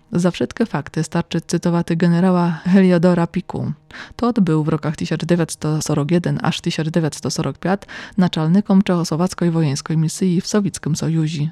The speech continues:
Zasłużył się o to, że do kilku tysięcy Rusyniów było propuszczonych z gułagiu, gdzie siedli stale za ilegalne przekroczenia madziarsko-sowieckich granic podczas wojny. Heliodor Pika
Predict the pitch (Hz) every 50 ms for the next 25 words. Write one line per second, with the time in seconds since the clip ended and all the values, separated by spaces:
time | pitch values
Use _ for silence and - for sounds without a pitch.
0 | - - - 175 175 180 - 214 214 214 202 185 - - 147 170 151 - - 170
1 | 202 220 - - - - - - 196 185 165 170 165 - - 220 214 - 185 190
2 | - 202 - - 180 - 170 156 156 147 - - 220 220 190 151 143 156 156 170
3 | 170 185 175 170 160 - - 160 156 - 170 - - - 180 170 165 165 - 175
4 | 160 180 170 170 180 185 170 151 143 147 151 147 - - - - - - 180 170
5 | - 170 170 156 160 - - 180 180 185 180 175 - 160 - - 214 220 233 220
6 | 185 175 160 156 170 165 170 - - 160 160 - 160 147 - - 170 165 156 156
7 | 151 139 143 151 165 165 170 - - - 190 - 190 156 156 147 - - - 165
8 | 156 165 185 202 202 165 160 - - - - - - 139 147 147 165 160 156 151
9 | 143 139 - - _ _ _ - - - - - - - - - 208 202 202 233
10 | 247 226 208 190 196 - 214 208 - - - 143